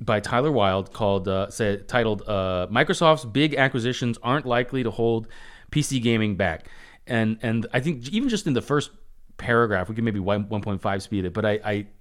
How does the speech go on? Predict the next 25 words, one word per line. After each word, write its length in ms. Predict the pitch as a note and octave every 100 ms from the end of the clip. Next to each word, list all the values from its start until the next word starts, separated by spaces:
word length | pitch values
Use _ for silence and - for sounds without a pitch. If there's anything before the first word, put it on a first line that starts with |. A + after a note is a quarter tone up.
| -
like, 260 | A#2 G2 - - -
there's 100 | C#3
a 60 | D#3
lot 180 | F3 F3
to 60 |
say, 260 | - D3 D3+
and 100 | C#3
I 100 | B2
think 200 | C#3 B2+
it, 180 | A#2 -
I 40 |
think 140 | G#2 A2
he's 200 | B2 G2+
kind 180 | - A2
of 60 |
on 80 | G2+
the 80 | G2+
right 180 | F#2+ F2+
track. 340 | - A2 F2+ - - - - - -
Uh, 300 | B2 A2 G2
begins, 560 | F#2+ A2+ B2 C#3 C3 - - - - -
"After 260 | E3+ G3+ G#3
gobbling 400 | D3 F3 G3+ E3+
up 160 | D3+
Minecraft, 840 | A2 A#2 E3+ A#3 - D#3 D3+ D#3